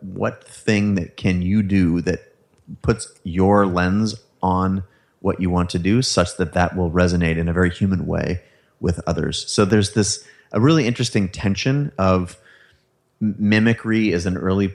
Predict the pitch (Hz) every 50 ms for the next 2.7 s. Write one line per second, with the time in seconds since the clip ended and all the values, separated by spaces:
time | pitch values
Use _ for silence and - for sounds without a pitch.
0 | - _ - 98 90 - 104 110 110 107 101 85 - - - 101 101 101 98 92
1 | 90 85 - - - - 101 98 - - 101 98 95 92 90 87 85 - - 92
2 | 90 - - - 90 - - - - 95 90 117 - -